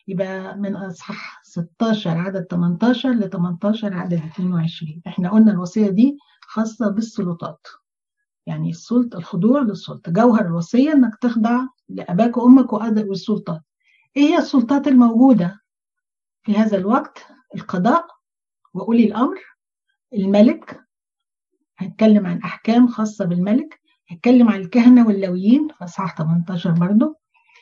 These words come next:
هنتكلم عن حظر العبادات الوثنية وعن حظر أنواع السحر. دول حاجات كانت بتتحكم في الناس، العبادة الوثنية وأعمال السحر.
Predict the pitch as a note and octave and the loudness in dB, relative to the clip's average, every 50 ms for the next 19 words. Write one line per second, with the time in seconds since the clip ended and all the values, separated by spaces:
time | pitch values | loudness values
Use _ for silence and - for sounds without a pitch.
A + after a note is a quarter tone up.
0 | _ _ _ F3+ G3 F#3 - - C4+ D4 C#4 B3 G#3+ G3+ F#3 E3 - D4 D#4 C#4+ | _ _ _ -2 -2 0 2 4 6 8 8 8 8 6 2 0 2 2 4 6
1 | C#4 G#3+ G#3 F#3+ F3 F#3+ F#3+ G#3 G#3+ G#3+ B3+ B3 - G#3+ G3+ G3 F#3+ F3+ G3 G3+ | 6 6 6 4 2 2 4 4 4 6 4 4 2 2 0 0 0 2 4 8
2 | G3+ G#3+ G#3+ G#3+ G#3+ G#3 G3+ F#3+ F#3+ F3+ F#3 G3 F#3+ - - A#3+ B3+ B3 A3+ G#3+ | 10 10 10 10 10 10 8 6 4 2 2 0 0 2 2 4 6 6 6 4
3 | - - F3+ F#3 G3 G3+ G3 F#3+ F3+ E3+ - - G#3 G#3 G#3 G3 G3+ F3+ F#3 G#3+ | 4 4 2 4 4 4 2 2 -2 -6 -2 0 0 0 0 -2 0 4 6 8
4 | B3 C4 B3 A3 - G3+ G3 G3 G#3 G#3 G#3 G#3 G#3 G#3 G3 F#3+ F#3 F3+ F3 E3+ | 8 8 8 6 4 2 2 4 4 4 4 4 2 2 2 2 2 2 0 0
5 | F#3+ F3 E3+ E3 F#3+ G3 E3+ - F3+ F3 E3+ E3+ F3 E3+ F3+ F#3+ G3 G3+ G#3 G#3 | -2 -4 -4 -4 -4 -4 -2 2 2 2 4 6 6 6 6 6 6 4 4 2
6 | - _ _ _ _ - - - - - _ _ - E3+ E3+ E3+ F3+ G3 G#3 G#3 | -2 _ _ _ _ -20 -20 -20 -20 -20 _ _ -4 0 2 4 6 6 6 6
7 | F#3+ F3 F3 E3 - F#3 F3+ F#3 F3+ F3 E3+ E3 E3 D#3+ D3 D3+ E3 E3 E3 F3 | 6 4 2 2 2 0 2 2 2 2 2 0 -2 -4 -2 -2 -4 -4 -2 2
8 | F3 E3+ F3+ F3 E3 D#3+ - - - - - - | 4 4 4 4 2 0 -2 -8 -16 -16 -16 -16